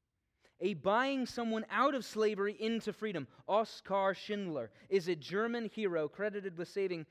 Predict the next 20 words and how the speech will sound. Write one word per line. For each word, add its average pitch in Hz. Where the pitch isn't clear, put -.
something 233
close 202
to 175
twelve 202
hundred 185
Jews 143
in 170
occupied 175
Poland 165
during 151
the 143
Nazi 160
reign 151
in 131
nineteen 135
forty-four. 127
He 208
purchased 285
their 220
freedom 196